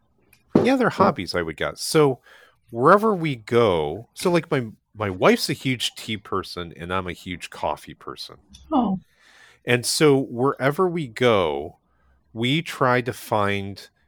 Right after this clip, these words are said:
Speaker 1: a tea or coffee, and not everywhere you can find this,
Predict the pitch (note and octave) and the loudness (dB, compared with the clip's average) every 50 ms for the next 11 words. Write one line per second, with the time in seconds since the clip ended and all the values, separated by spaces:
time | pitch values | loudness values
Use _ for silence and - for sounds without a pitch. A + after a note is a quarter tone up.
0 | _ _ _ _ _ _ - - - - _ _ _ _ _ G2 G2 - - - | _ _ _ _ _ _ -20 -20 -20 -20 _ _ _ _ _ -4 -4 -2 -4 -6
1 | - - - C3 B2+ B2+ C3 C#3 C3+ C#3 - - B2+ A2 G#2 F#2+ F#2 - - - | -6 -6 -4 -4 -2 0 0 0 -2 -2 -4 -6 -4 -2 0 0 -2 -4 -8 -6
2 | - - G#2+ G#2 G#2 G2 - - G#2 F#2 F2 E2 E2 D#2 - _ _ _ _ _ | -2 2 2 2 2 0 -4 -6 -6 -6 -4 -6 -8 -10 -14 _ _ _ _ _
3 | _ _ _ _ _ - G#2 F#2 F#2 G2+ A#2 A#2+ - A#2 A2 A#2+ B2 A#2+ A2 A#2 | _ _ _ _ _ -10 -6 -2 0 0 0 0 -2 -4 -2 -2 -2 -2 0 0
4 | A#2+ A#2+ A#2 A2 - A#2 - - A2 G2+ F#2 E2 D#2+ D#2+ D2+ - - | 0 0 -2 -4 -6 -8 -6 -4 -4 -4 -4 -4 -8 -10 -10 -14 -18